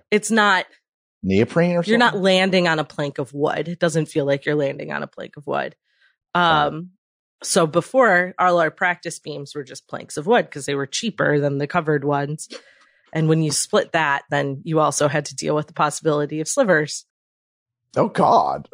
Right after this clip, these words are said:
Speaker 2: <laughs>
Speaker 1: 'Cause it would chip away over time. Yeah, that would, you
Speaker 2: Yeah,
Speaker 1: know,
Speaker 2: that's,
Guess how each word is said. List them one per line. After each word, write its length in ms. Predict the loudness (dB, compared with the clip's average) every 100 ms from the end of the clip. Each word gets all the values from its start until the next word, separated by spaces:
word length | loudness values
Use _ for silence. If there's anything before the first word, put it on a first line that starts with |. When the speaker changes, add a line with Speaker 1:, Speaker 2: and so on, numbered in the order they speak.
| -4
Speaker 2:
<laughs> 160 | -4 -2
Speaker 1:
'Cause 160 | 2
it 80 | 4
would 160 | 2 2
chip 280 | 0 0 0
away 440 | 2 4 4 2
over 260 | 0 0 -2
time. 480 | 0 0 0 -2
Yeah, 200 | -2 -2
that 120 | -2 -4
would, 140 | -12 _ _ _
you 120 | -6
Speaker 2:
Yeah, 60 | -4
Speaker 1:
know, 240 | -2 0 0
Speaker 2:
that's, 340 | -2 -8 -20